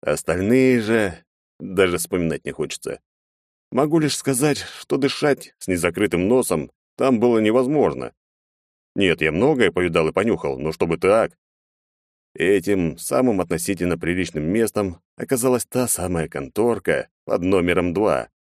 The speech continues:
Я о ней изначально подумывал, а теперь уверился еще больше. Но сильнее всего на мое решение повлияла старая облупившаяся вывеска над их зданием. «Золотая молния».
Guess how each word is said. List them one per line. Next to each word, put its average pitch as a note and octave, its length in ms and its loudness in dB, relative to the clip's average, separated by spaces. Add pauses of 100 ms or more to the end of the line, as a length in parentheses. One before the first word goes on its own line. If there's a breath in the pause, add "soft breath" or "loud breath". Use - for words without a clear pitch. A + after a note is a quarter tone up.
(500)
Я A#2+ 160 2
о A#2+ 80 4
ней B2 160 2
изначально A#2 580 -2
подумывал, F2 560 -2 (360)
а E2 100 0
теперь D#3 320 0
уверился C#3 420 2
еще A2+ 280 0
больше. D2 480 -2 (720)
Но E2 180 0
сильнее F#2 460 0
всего A2 340 0
на F#2+ 80 2
мое E2+ 200 2
решение F#2+ 500 0
повлияла F2 480 2
старая F#2+ 600 0
облупившаяся E2+ 720 -2
вывеска F#2+ 640 0
над F2 200 -4
их E2+ 120 -4
зданием. D#2+ 600 -2 (440)
«Золотая E2 680 2
молния». D#2+ 680 0